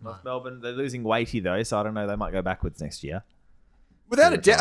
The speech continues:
Speaker 1: retired.
Speaker 3: course they're going backwards. They're
Speaker 1: Yeah.
Speaker 3: losing the best player in the A F L.
Speaker 1: Bulldogs, they're another one that premiers two years ago, and they've just, like, what happened?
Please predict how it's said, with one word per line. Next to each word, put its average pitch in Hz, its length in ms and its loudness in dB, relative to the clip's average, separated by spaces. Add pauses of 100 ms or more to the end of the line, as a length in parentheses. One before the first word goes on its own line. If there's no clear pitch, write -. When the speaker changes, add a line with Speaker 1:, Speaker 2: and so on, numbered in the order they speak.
Speaker 1:
retired. - 60 -4
Speaker 3:
course 339 240 10
they're 285 80 2
going 190 220 2
backwards. 127 420 4
They're 135 80 2
Speaker 1:
Yeah. 170 60 2
Speaker 3:
losing 202 260 2
the 160 60 -4
best 185 300 2
player 175 280 4
in 160 60 -2
the 160 80 2
A 170 140 4
F 156 120 -4
L. 196 120 0
Speaker 1:
Bulldogs, 185 440 8
they're 175 100 2
another 165 260 4
one 165 220 2
that 165 120 -6
premiers 151 340 2
two 151 140 0
years 143 260 2
ago, 135 280 4
and 123 120 0
they've 113 100 2
just, 113 320 -4
like, 98 200 0
what 110 160 0
happened? 113 440 -2